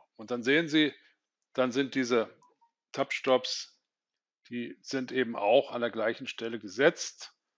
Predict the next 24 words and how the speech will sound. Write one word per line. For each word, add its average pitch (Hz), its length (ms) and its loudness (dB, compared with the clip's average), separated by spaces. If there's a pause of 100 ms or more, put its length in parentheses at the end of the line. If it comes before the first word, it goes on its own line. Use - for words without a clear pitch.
(440)
weil 131 320 6 (240)
dann 131 360 0
wird 131 400 0
dieses 123 240 -4
Format 107 640 0
übernommen, 117 460 -6
wie 113 100 -10
ich 107 60 -10
es - 60 -10
eben 110 240 -10
eingestellt 101 720 -10
habe. - 320 -18 (1800)
Das - 480 4 (300)
war 131 540 6
die 120 120 -4
Aufzählung. 180 1040 2 (1800)
Dann 143 480 4
will 135 160 0
ich 127 220 -4
gleich 127 580 4
die 113 100 -10
nächste 139 340 -8
Folie 165 420 0
anlegen, 165 680 -2